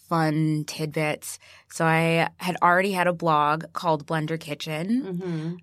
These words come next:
Speaker 1: uh, which was kind of the same thing. It was a recipe that I had made, followed by, like, the history of where the recipe came from. So when I started the podcast, I kinda just took that whole format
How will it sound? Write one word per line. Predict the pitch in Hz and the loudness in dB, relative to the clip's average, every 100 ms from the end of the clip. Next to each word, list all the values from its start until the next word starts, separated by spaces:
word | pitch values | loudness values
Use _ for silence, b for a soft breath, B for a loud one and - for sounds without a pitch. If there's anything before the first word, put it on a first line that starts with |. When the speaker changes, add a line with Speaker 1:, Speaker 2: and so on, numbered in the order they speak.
| - | -4
Speaker 1:
uh, | 165 | -2
which | 156 180 226 | 0 0 0
was | 214 | -2
kind | - 202 214 | 0 0 2
of | 233 | 0
the | 254 | 0
same | - 185 175 165 | 2 2 2 0
thing. | 170 160 160 160 - | 0 0 2 -2 0
It | 180 | 0
was | 175 170 | 2 0
a | 170 | 2
recipe | 185 208 226 214 214 208 202 196 - | 0 0 -6 -4 -4 -2 -2 -4 -2
that | 175 | 2
I | 120 | 2
had | 175 208 | 0 -2
made, | 208 170 160 160 165 B B B B _ - | -2 0 2 0 -2 B B B B _ -18
followed | - 185 170 170 | 2 4 4 4
by, | 165 165 | 2 2
like, | 160 160 - | 2 -2 -2
the | 170 | -4
history | 156 190 - 196 180 | -2 -4 -4 -2 -2
of | 160 143 | -2 -2
where | 156 | -4
the | 143 | -2
recipe | 147 139 - 147 - | -4 -4 -6 -12 -14
came | 214 - | -12 -14
from. | 262 - - - _ B B B B B B | -6 -6 -6 -10 _ B B B B B B
So | - - 196 180 170 165 165 160 165 b b b _ | -8 -2 2 4 4 4 2 0 -4 b b b _
when | - 185 180 | -6 -2 0
I | 175 | 0
started | 202 180 | 0 -4
the | 165 | -4
podcast, | 294 320 302 262 | 0 2 2 -2
I | 233 | 0
kinda | 226 233 | 0 0
just | 220 - - | -2 -8 -8
took | 214 | -4
that | 214 185 | -2 -2
whole | - 196 190 | 0 0 0
format | - 180 175 170 165 165 170 | -4 -6 -4 -2 0 0 -2